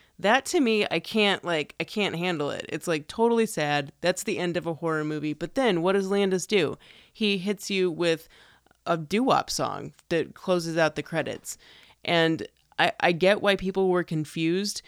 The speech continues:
but if anything, it's a horror movie that doesn't leave you depressed or completely scared, and it has the comedy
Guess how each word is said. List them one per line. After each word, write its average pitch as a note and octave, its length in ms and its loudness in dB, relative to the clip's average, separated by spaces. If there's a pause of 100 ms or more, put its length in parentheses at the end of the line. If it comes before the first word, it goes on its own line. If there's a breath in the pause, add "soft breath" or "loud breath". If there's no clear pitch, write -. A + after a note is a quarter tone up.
(260 loud breath)
but E3 380 2 (100)
if F3+ 160 -2
anything, F3 640 0
it's - 460 -6
a D3+ 420 0
horror G3 360 2
movie F3 340 2
that D3 240 -4
doesn't E3+ 440 0
leave E3 300 -4
you D3+ 320 0 (140)
depressed F3 720 -2 (340 soft breath)
or D#3+ 540 2
completely F3+ 560 -2
scared, C#3+ 560 -4 (360 soft breath)
and D#3 440 0 (180)
it D#3+ 140 0
has D#3+ 220 0
the D#3 80 -6
comedy C#3+ 640 -4